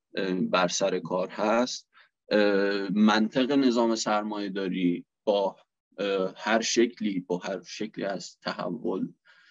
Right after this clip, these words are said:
یا، اه، رژیم انباشتی که در اون دوره تاریخی رژیم انباشت غالب،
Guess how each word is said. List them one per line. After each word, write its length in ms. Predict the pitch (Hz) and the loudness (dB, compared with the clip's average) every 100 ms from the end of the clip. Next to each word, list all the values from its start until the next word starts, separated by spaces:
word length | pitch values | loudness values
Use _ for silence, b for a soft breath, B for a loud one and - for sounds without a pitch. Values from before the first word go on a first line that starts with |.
| b - | b -6
یا، 480 | 101 95 87 80 - _ _ - | 0 4 4 2 -6 _ _ -6
اه، 540 | 95 92 90 90 92 | -2 0 -2 -4 -4
رژیم 420 | 98 101 98 110 | -2 -2 2 4
انباشتی 600 | 107 98 98 98 110 - | 4 2 -2 -2 -2 -4
که 100 | 113 | -4
در 180 | 104 98 | 2 2
اون 140 | 104 104 | 2 0
دوره 400 | 104 98 104 107 | 0 0 0 0
تاریخی 760 | - 95 92 - 117 110 107 _ _ _ 107 | 0 0 0 -4 0 0 0 _ _ _ -4
رژیم 280 | 101 104 | -2 -2
انباشت 540 | 101 95 95 95 95 92 | -2 -2 -2 -2 -2 -4
غالب، 520 | 92 98 92 98 90 | 2 4 6 4 0